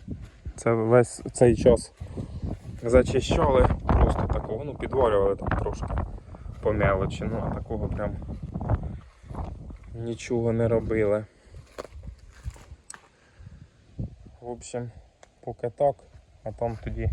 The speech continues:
дочистю і покажу, як уже це буде у фіналі перед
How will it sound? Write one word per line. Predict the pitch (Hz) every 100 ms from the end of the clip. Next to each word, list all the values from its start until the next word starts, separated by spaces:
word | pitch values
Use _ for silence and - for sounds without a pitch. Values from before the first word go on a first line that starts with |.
| - - - - - - - - - -
дочистю | 113 120 - 147 139 - 123 120 - - - - - - - - - _ -
і | 113
покажу, | - 120 - 117 113 127 117 - - - - _ - - - -
як | 117 110 117
уже | 110
це | 107 113 107 -
буде | 117 110 110 - - - - - - - -
у |
фіналі | 101 117 113 110 110
перед | - 107